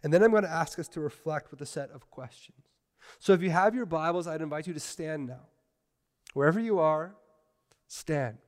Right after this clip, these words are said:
And we're gonna read Matthew thirteen, verses one to nine, skip over some verses, and then read verses eighteen to twenty-three. So if you have your Bible in hand, stand with me, and we're gonna read Matthew thirteen,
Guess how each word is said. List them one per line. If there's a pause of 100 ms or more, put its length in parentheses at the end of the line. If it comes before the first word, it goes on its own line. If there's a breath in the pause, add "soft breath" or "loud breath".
(400)
And
we're
gonna
read
Matthew
thirteen,
verses
one
to
nine, (360 soft breath)
skip
over
some
verses,
and
then
read
verses
eighteen
to
twenty-three. (320 loud breath)
So
if
you
have
your
Bible
in
hand, (580)
stand
with
me,
and
we're
gonna
read
Matthew
thirteen,